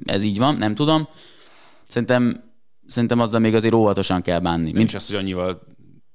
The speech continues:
Speaker 2: feljebb van képességben. Egyébként én azért hajlamos vagyok ezt is hinni, de nem is azt, hanem hogy tényleg rendelkezik olyan képességekkel, amiket sokkal jobban ki lehetne használni. Egy kicsit
Speaker 1: Hát rugó technikában mindenképpen.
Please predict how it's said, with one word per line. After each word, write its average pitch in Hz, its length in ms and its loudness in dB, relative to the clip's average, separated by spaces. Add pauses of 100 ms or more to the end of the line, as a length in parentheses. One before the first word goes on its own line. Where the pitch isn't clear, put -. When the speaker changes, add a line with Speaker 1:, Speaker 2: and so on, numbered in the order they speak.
(560)
Speaker 2:
feljebb 85 300 -6
van 82 140 -6
képességben. 90 760 -6
Egyébként 92 480 -10 (520)
én 98 140 -12
azért 87 180 -10
hajlamos 95 280 -4
vagyok 90 140 -8
ezt 90 180 -10
is 110 180 -10
hinni, 120 340 -4 (360)
de 101 80 -6
nem 113 80 -2
is 101 80 -4
azt, 107 100 -4
hanem 104 160 -2
hogy 98 100 -6
tényleg 95 440 -2
rendelkezik 87 540 -6
olyan 80 140 -8
képességekkel, 98 640 -8
amiket 98 260 -4
sokkal - 440 -10
jobban 82 260 -6
ki - 120 -12
lehetne 85 260 -8
használni. 87 520 -6
Egy 90 120 -6 (180)
kicsit - 400 -14 (220)
Speaker 1:
Hát 233 220 -6
rugó 117 300 4
technikában 104 540 0
mindenképpen. 135 880 -2